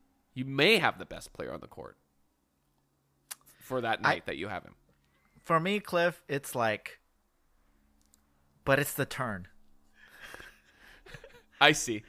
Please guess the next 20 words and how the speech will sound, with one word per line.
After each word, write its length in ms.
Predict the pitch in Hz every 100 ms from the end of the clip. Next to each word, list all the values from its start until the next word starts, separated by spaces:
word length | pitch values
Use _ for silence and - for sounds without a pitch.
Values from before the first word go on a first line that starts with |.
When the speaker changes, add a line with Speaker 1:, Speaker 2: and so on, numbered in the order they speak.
| - - - - _ - -
Speaker 1:
I 120 | 131 143
see. 140 | 135
Speaker 2:
Yeah. 80 | 123
Speaker 1:
You're 80 | 151
one 240 | 147 170
card 220 | 165 131 113
Speaker 2:
It 40 |
Speaker 1:
away. 220 | 101 98 - - - - -
Speaker 2:
Yeah, 160 | 147
it's 140 | - -
not 220 | 240 247
the 80 | 208
flop, 300 | 208 165 127
it's 120 | -
the 80 | 131
turn. 280 | - 175 147
And 140 | 151 165
at 160 | 170
this 240 | 269 285 -
point, 360 | 202 185 175